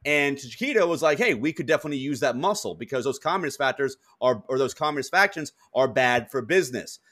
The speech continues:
So again, they're funding literal far-right extremist groups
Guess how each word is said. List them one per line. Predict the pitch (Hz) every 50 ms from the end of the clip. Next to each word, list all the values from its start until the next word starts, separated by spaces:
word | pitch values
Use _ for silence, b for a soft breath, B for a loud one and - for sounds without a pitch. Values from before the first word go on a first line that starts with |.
| _ _
So | - 165 165
again, | 170 208 233 220 196 185 - -
they're | 123 156 180 254 285 285
funding | - - 254 277 254 208 202 202 185 151 147
literal | 196 240 233 226 226 208 185
far-right | 170 _ - 185 190 214 233 208 190 196 190 190 -
extremist | 170 - - - - 190 247 247 160 - -
groups | - 120 113 113 101 - -